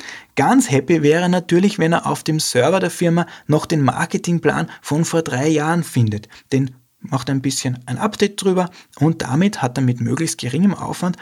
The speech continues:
auch ein sehr brauchbares Ergebnis erreicht. So, jetzt ist natürlich die Frage, wer von den beiden hat dieses Personal Project, einen Marketingplan erstellen,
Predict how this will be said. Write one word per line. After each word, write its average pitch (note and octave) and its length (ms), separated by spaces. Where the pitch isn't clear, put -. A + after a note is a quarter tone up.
auch - 240
ein F3+ 100
sehr D#3+ 300
brauchbares A#2+ 680
Ergebnis A#2+ 480
erreicht. - 460
So, - 340
jetzt A#2+ 180
ist D#3+ 80
natürlich F3 320
die F#3+ 60
Frage, D#3 420
wer C3 260
von A3+ 180
den G3+ 160
beiden E3 540
hat D3+ 240
dieses D#3 220
Personal B2+ 380
Project, - 560
einen C3 260
Marketingplan C3+ 680
erstellen, D3 420